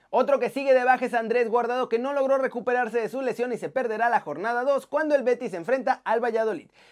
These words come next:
Diego Lainez estuvo a punto de salir del Betis, tuvo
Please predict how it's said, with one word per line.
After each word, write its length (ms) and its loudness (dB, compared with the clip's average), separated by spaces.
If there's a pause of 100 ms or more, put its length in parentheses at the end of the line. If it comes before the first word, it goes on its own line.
Diego 340 8
Lainez 340 4
estuvo 260 2
a 140 2
punto 360 4
de 120 4
salir 380 0
del 360 4
Betis, 460 -4
tuvo 340 4